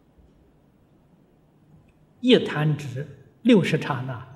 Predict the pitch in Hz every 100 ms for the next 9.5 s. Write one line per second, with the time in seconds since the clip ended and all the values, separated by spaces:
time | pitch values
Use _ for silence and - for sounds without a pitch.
0 | - 247 226 185 151 151 127 - - -
1 | 156 117 117 139 170 127 - 127 131 113
2 | - - _ _ _ _ _ _ _ _
3 | _ _ _ _ _ _ _ _ _ _
4 | _ _ _ _ _ _ _ _ _ _
5 | _ _ _ _ _ - 151 - - 214
6 | 165 160 233 208 - 214 208 156 190 -
7 | 208 165 185 147 - - 165 165 185 156
8 | 135 131 170 170 - 151 - 131 - 143
9 | 117 143 - -